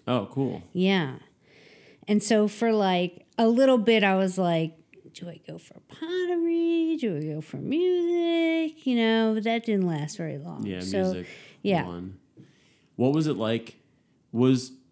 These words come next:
Speaker 1: going to college, I feel like for some people, like, for me, it was completely different than the musical world that I was in in high school. But it sounds maybe for you, it probably wasn't that
Speaker 2: Mm-mm.
Speaker 1: different.
Speaker 2: Mm-mm.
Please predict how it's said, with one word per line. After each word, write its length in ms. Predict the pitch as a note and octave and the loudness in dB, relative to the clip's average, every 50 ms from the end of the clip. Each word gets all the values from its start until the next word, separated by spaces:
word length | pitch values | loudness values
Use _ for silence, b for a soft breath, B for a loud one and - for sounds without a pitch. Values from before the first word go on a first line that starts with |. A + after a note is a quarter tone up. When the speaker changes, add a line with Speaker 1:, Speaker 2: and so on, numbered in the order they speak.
| _ | _
Speaker 1:
going 180 | - C3 C3+ C#3 | 0 0 2 2
to 80 | B2+ A#2+ | 0 -2
college, 720 | - - G#2+ A2 A2+ A2+ A2+ A2+ A2 G2+ - - - - _ - | -2 -2 0 0 2 2 0 -2 -4 -6 -12 -16 -20 -20 _ -12
I 40 | |
feel 140 | A#2 - D#3 D3 | -6 -2 0 0
like 120 | C#3 C#3+ | 0 -2
for 80 | - A2 | -4 -4
some 240 | - C3+ C3 B2+ | 0 0 0 2
people, 280 | A#2+ B2 G#2+ - - F2+ | 2 0 -2 -2 -4 -6
like, 160 | F2+ G2+ G2 - | -6 -6 -6 -4
for 100 | - A#2 | 0 2
me, 180 | A#2+ B2+ A#2 | 4 4 4
it 80 | G#2+ G2 | 2 0
was 120 | G2+ G2 | -2 -6
completely 680 | - - F#2+ - - - - C3 B2+ C3+ B2 A#2+ A#2 A#2 | -8 -10 -12 -12 -12 -8 -2 0 2 2 2 0 -2 -4
different 340 | - G#2+ G2 - - C#2 E2 | -2 -4 -6 -6 -8 -8 -8
than 60 | F#2+ | -8
the 60 | F#2+ | -6
musical 460 | F#2+ G2 G2 G2 F#2+ G2+ - - G2 F#2 | -6 -4 -4 -4 -6 -8 -8 -8 -8 -6
world 280 | F#2 F#2 F2+ E2+ F2+ F2+ | -6 -6 -6 -8 -8 -8
that 80 | F2+ F2 | -10 -10
I 60 | E2+ | -8
was 160 | F2 F#2 F2+ | -10 -8 -8
in 240 | F2+ F2 F2 F2 F2+ _ b b b b b b b b b | -8 -8 -8 -10 -14 _ b b b b b b b b b
in 140 | - F#2 E2+ | -12 -12 -8
high 200 | E2 G2+ B2 B2 | -4 -2 -2 0
school. 300 | A#2+ - - - E2+ F2 | -2 -2 -6 -8 -8 -6
But 140 | F2+ G2+ G2 | -6 -6 -6
it 100 | F#2+ - | -6 -4
sounds 300 | - A#2 A2+ A2 G2+ G2 | -4 -2 -2 -2 -4 -4
maybe 260 | G#2 G#2 G#2+ G2 G2+ | -2 -2 -2 -2 -4
for 160 | - - F#2 | -6 -6 -6
you, 160 | G2+ G2+ G#2 | -4 -2 -2
it 80 | G2 - | -4 -4
probably 240 | - G#2 E2+ E2 E2+ | -6 -8 -8 -8 -8
wasn't 340 | F#2 F2+ F#2 F2+ F2+ D#2 - | -8 -8 -8 -10 -12 -14 -14
that 120 | C#2+ C#2+ | -12 -10
Speaker 2:
Mm-mm. 60 | - F3 | -6 -6
Speaker 1:
different. 580 | D#3+ C#3 C#3+ E3 D#3+ D#3 D3 - _ _ - | -6 -4 -4 -6 -6 -8 -10 -12 _ _ -10
Speaker 2:
Mm-mm. 360 | F3+ F3 D#3+ C#3 D3+ D#3+ D#3+ | -8 -8 -6 -6 -8 -8 -10